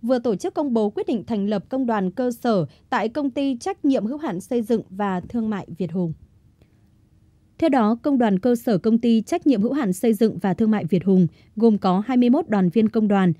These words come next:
Liên đoàn Lao động huyện Bảo Lạc chỉ định, Ban chấp hành lâm thời có ba đồng chí. Việc thành lập công đoàn cơ sở nhằm tạo điều kiện đoàn viên tham gia sinh hoạt,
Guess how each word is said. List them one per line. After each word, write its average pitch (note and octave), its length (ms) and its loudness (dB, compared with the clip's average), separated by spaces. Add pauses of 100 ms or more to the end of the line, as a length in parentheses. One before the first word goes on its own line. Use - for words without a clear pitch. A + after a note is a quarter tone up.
(200)
Liên C#4+ 200 4
đoàn A3 280 4
Lao C4 120 2
động A3 280 0
huyện G#3+ 200 2
Bảo G3 160 0
Lạc F3+ 260 0 (280)
chỉ A#3+ 200 -2
định, G3 220 4 (320)
Ban A#3 220 4
chấp F4 160 -4
hành G#3 220 2
lâm B3+ 180 2
thời G3 340 4
có F3+ 120 -2
ba G#3+ 120 -2
đồng F#3+ 140 2
chí. G3+ 320 4 (640)
Việc A#3+ 220 4
thành A#3+ 140 4
lập A#3 160 4
công D4+ 160 0
đoàn G#3+ 240 2
cơ A#3+ 180 0
sở G#3 320 2 (240)
nhằm A#3+ 220 6
tạo A#3+ 120 0
điều A3+ 180 2
kiện - 280 0
đoàn G3+ 200 2
viên B3 240 0
tham A#3 220 0
gia A3 200 0
sinh G#3+ 220 -2
hoạt, G3 220 0